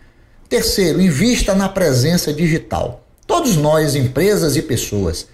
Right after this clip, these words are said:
estamos vivendo na era digital. Dentro desse contexto, ter presença digital virou uma necessidade indispensável para os negócios e para as pessoas que querem experimentar o sucesso.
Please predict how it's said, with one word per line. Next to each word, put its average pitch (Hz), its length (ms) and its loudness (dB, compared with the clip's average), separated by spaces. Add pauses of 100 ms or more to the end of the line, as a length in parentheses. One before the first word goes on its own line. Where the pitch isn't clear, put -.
(300)
estamos 175 440 -2
vivendo 147 680 0
na 120 160 0
era 107 220 0
digital. - 680 -6 (540)
Dentro 208 480 0
desse 170 260 0
contexto, 127 640 -2 (220)
ter - 300 0
presença 139 760 0
digital 135 680 0
virou 165 340 0
uma 185 180 2
necessidade 175 1000 2
indispensável 175 1000 0
para 143 200 0
os 117 100 2
negócios 143 640 0 (460)
e 381 80 0
para 226 300 0
as 233 100 0
pessoas 214 540 -2
que 220 100 -6
querem 190 300 0
experimentar 202 680 0
o 208 60 0
sucesso. 147 640 -2